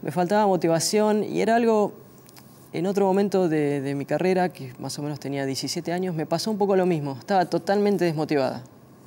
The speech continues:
dentro y fuera de la cancha. Y yo dije, "Bueno, por ahí ya no tengo más ganas de jugar en ese momento". Y bueno, eso pasó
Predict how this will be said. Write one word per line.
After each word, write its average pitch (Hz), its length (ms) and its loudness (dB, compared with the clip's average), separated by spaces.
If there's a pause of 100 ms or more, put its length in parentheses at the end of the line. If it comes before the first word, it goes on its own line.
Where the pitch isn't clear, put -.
(100)
dentro 190 300 2
y - 20 2
fuera 185 260 2
de 170 100 4
la 143 100 2
cancha. 127 340 -6 (880)
Y - 80 -8
yo 226 200 -2
dije, 196 260 0
"Bueno, 170 340 -4 (280)
por - 120 -6
ahí 185 100 -2
ya 175 100 -6
no 151 140 -2
tengo 165 200 -2
más 143 140 -4
ganas 156 180 -4
de 135 80 -6
jugar 156 440 -2 (360)
en 135 120 -8
ese 131 120 -8
momento". 127 420 -6 (1300)
Y 226 140 -4
bueno, 202 200 4
eso 202 220 0
pasó 208 640 0